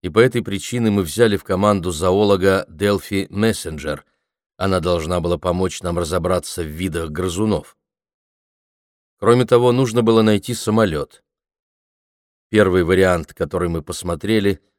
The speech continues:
держался на честном слове. В переносном смысле, конечно.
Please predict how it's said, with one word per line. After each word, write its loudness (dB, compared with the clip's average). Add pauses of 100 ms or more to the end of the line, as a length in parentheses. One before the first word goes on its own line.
(140)
держался -2
на 0
честном -6
слове. -6 (600)
В -20
переносном -2
смысле, -6
конечно. -12